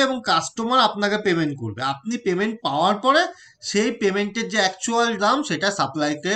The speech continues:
পেমেন্ট করবে। তো এটা হলো একদম সিম্পল মুদ্রা কথা।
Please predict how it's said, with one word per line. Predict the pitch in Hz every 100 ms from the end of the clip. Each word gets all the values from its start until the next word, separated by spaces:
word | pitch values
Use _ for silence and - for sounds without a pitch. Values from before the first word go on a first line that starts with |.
| 214
পেমেন্ট | 147 127 120 110
করবে। | 107 104 95 - - -
তো | 277
এটা | 240 175 170 214
হলো | 247 269 277
একদম | 180 180 240 233
সিম্পল | 180 165 208 202
মুদ্রা | 165 139 202 180
কথা। | 120 104